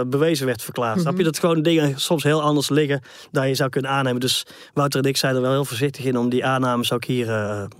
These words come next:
Speaker 1: nou ja, in de podcast te verwerken.
Speaker 2: Ik kan me voorstellen dat, eh, sommige luisteraars van onze podcast of lezers van het Parool,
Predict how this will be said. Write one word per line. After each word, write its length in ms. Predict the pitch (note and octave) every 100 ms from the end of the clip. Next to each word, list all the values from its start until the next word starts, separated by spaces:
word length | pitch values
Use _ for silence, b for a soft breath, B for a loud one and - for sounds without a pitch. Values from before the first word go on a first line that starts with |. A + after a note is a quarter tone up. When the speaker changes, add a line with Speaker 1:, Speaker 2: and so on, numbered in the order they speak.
| -
Speaker 1:
nou 180 | B2+
ja, 60 | G#2
in 100 | G#2+
de 60 | A2
podcast 480 | B2 - G2+ F#2
te 180 | - G2+ G2
verwerken. 480 | A2 G#2+ F#2+ - - _ B B B B B B B
Speaker 2:
Ik 120 | A#3
kan 160 | A#3+ C#4
me 60 | B3+
voorstellen 400 | B3+ A#3+ A#3 A3
dat, 240 | G#3+ -
eh, 160 | G#3+ F#3+
sommige 360 | G#3 G#3 G3
luisteraars 540 | F#3 F3+ - E3+ D#3 -
van 120 | F3+
onze 200 | D#3+ E3
podcast 480 | D#3+ D#3+ D3+ C#3 -
of 100 | D#3
lezers 400 | D3 D3+ E3 -
van 200 | D#3+ D#3
het 140 | D#3+
Parool, 520 | F#3+ F3 F#3+ G3 F#3+